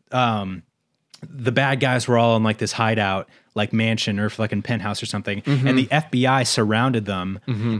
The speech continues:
Speaker 1: and were, like, across the alley, like, on another building.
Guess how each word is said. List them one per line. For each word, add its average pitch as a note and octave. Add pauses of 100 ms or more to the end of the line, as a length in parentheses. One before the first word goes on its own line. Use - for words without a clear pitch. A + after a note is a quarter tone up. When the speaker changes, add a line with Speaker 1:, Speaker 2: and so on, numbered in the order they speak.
Speaker 1:
and B2+
were, C#3
like, C3+ (220)
across D3+
the C#3
alley, C3+
like, A#2
on B2+
another B2
building. A2